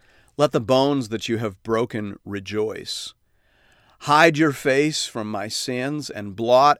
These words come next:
out all my iniquities. Create in me a clean heart, O God, and renew a right spirit within me. Cast me not away from your presence and take not your Holy Spirit from me.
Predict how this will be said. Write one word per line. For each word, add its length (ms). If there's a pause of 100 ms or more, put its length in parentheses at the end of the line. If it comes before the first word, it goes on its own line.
out 400
all 320
my 320
iniquities. 800 (400)
Create 540
in 160
me 160
a 100
clean 400
heart, 460
O 120
God, 380
and 180
renew 280
a 80
right 280
spirit 520
within 320
me. 180 (320)
Cast 480
me 160
not 240
away 380
from 200
your 120
presence 500
and 180
take 360
not 320 (280)
your 280
Holy 320
Spirit 500 (220)
from 500
me. 260